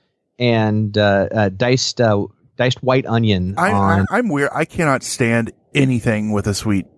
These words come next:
Speaker 2: pickle. Any type of sweet pickle just turns my stomach.
Speaker 1: Oh, that's weird. I, I, I, there, I, I, there
Speaker 2: I
Speaker 1: are
Speaker 2: love
Speaker 1: definitely two
Speaker 2: pickles.
Speaker 1: camps on 'em. You know,
Speaker 2: Yeah.
Speaker 1: I, I, there's generally, uh, I'm either a dill or I'm a sweet, you know,
Speaker 2: Yeah.
Speaker 1: e-,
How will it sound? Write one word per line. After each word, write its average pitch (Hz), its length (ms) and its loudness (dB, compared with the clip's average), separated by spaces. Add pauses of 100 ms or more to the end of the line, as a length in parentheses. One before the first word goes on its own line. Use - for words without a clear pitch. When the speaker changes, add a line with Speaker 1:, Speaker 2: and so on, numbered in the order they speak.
(120)
Speaker 2:
pickle. 85 360 -4 (200)
Any 127 340 2
type 113 260 -2
of 104 80 -4
sweet 107 200 -2
pickle 110 260 0
just 104 300 -6
turns 107 260 0
my 98 120 -2
stomach. 85 440 -8 (720)
Speaker 1:
Oh, 127 160 0
that's 127 180 -8
weird. 151 220 0
I, 113 240 0
I, 110 140 -4 (680)
I, 120 200 -4
there, 131 320 0
I, 147 220 -2
I, 151 240 -4 (100)
there 190 120 2
Speaker 2:
I 240 40 6
Speaker 1:
are 269 120 4
Speaker 2:
love 220 80 0
Speaker 1:
definitely 220 300 -2
two 202 100 -4
Speaker 2:
pickles. - 120 -16
Speaker 1:
camps 196 320 -4
on 113 200 -2
'em. 104 260 -4
You 131 120 -2
know, 117 120 2
Speaker 2:
Yeah. 107 80 -4
Speaker 1:
I, 120 140 -4
I, 131 140 -12 (180)
there's 131 140 -2
generally, 147 520 2
uh, 117 100 2
I'm 120 180 -2
either 123 200 2
a 107 60 2
dill 147 440 2
or 120 120 2
I'm 113 120 -2
a 104 240 -2
sweet, 131 420 -8 (180)
you 127 140 0
know, 101 200 0
Speaker 2:
Yeah. 104 160 -6
Speaker 1:
e-, 110 140 -4